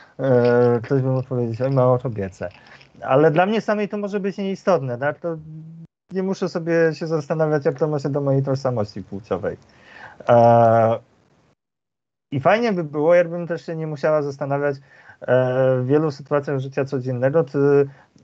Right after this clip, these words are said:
e, moja transpłciowość wpłynie na to, jak jakaś sytuacja przebiegnie, typu kontrola biletów w tramwaju, która dla osób transpłciowych może być bardzo nieprzyjemną sytuacją, bo nawet jeśli tę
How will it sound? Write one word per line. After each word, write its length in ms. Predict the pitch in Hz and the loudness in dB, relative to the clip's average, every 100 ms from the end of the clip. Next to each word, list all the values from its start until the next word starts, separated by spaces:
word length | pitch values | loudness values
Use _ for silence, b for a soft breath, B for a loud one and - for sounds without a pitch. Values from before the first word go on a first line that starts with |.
| 123 | 0
e, 600 | 123 117 117 117 117 113 | 2 4 2 4 2 0
moja 340 | 131 139 165 | 0 2 2
transpłciowość 760 | 160 139 135 139 123 147 139 135 | 2 -2 -4 -8 -8 -6 -4 -6
wpłynie 420 | - 139 143 135 | -8 -4 -2 0
na 180 | 123 127 | 0 -2
to, 220 | 127 127 | 0 0
jak 340 | 123 123 123 123 | 2 2 2 -2
jakaś 320 | 117 117 107 | -2 -2 -6
sytuacja 520 | - 104 113 107 110 | -12 -8 -6 -4 -8
przebiegnie, 600 | - 104 98 95 - - | -10 -12 -8 -10 -10 -20
typu 440 | - 110 120 113 113 | -12 -6 -4 -4 -4
kontrola 400 | 117 120 120 110 | -4 2 2 2
biletów 440 | 113 117 110 110 | 0 0 -2 -4
w 80 | _ | _
tramwaju, 600 | - 98 104 95 90 90 | -16 -12 -8 -8 -8 -12
która 520 | - 113 107 110 110 - B B B - | -10 -6 -2 0 -2 -4 B B B 0
dla 120 | 127 | 2
osób 220 | 123 135 | 2 0
transpłciowych 720 | 135 131 135 127 127 123 139 | -2 -4 -4 -10 -4 -2 -2
może 240 | 151 147 180 | -2 -4 0
być 300 | 185 180 - _ _ _ _ _ - | 0 0 -10 _ _ _ _ _ -4
bardzo 280 | 196 202 151 | 0 0 2
nieprzyjemną 560 | 135 - 127 117 113 | 0 -2 -4 -4 -6
sytuacją, 720 | 113 117 113 104 110 147 151 | -8 -10 -8 -8 -6 -6 -4
bo 160 | 143 143 | 0 2
nawet 280 | 143 139 139 | 4 2 0
jeśli 240 | 135 135 | -2 -4
tę 260 | 123 120 | -4 -4